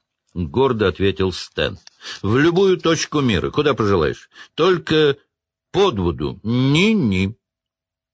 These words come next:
<clears throat> Он опять вперился в Гарри. «А ты и впрямь голосовал?» Махнул, э, палочкой? «Да-да», поспешил заверить Гарри.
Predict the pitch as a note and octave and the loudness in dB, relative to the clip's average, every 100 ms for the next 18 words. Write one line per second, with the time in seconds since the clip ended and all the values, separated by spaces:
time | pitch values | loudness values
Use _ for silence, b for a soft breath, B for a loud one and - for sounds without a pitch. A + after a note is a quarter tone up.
0 | _ - F3 D#3 B2+ A#2+ C3 C3+ C#3 - | _ -4 0 2 2 2 2 0 -2 -4
1 | - D#3 C3+ A#2+ B2 B2+ C3+ - b b | -6 0 2 2 2 0 -4 -8 b b
2 | b - F#2 F2 D#2+ D2+ - E2+ E2 C2 | b -4 -2 0 -2 -4 -6 -4 -2 -4
3 | - B1+ A#1 G#2+ C#3+ D#3 D#3 b b b | -6 -8 -6 -2 0 0 -4 b b b
4 | b G2+ A2 A2 - A#2+ B2 B2+ B2+ - | b -4 -2 -2 -2 -2 0 2 0 -4
5 | - A2 A2+ A2+ G#2 - - A#2+ D#3 D3 | -6 -2 0 0 -2 -6 -2 0 -2 -4
6 | A#2+ A#2+ - B2 F3+ E4+ _ _ _ _ | -2 0 0 2 2 0 _ _ _ _
7 | _ _ _ _ _ _ _ _ A2 B2 | _ _ _ _ _ _ _ _ -4 -2
8 | A2 A#2 B2+ B2+ A#2+ - - - F#2 E2+ | -2 0 2 2 0 -4 -14 -4 0 0
9 | D#2 _ _ _ - G#3 A#3+ - - - | -2 _ _ _ -2 0 -2 -6 -10 -12
10 | _ _ _ _ _ _ _ _ _ _ | _ _ _ _ _ _ _ _ _ _
11 | - A#2+ E3 C4 - - _ _ _ _ | -12 -4 -2 -2 -4 -6 _ _ _ _
12 | - E2+ - E2 F2+ D#2+ E2+ D#2+ G2+ A#2 | -8 -6 -6 -4 -2 -2 0 0 0 -2
13 | - C#2+ C2 | -4 -4 -4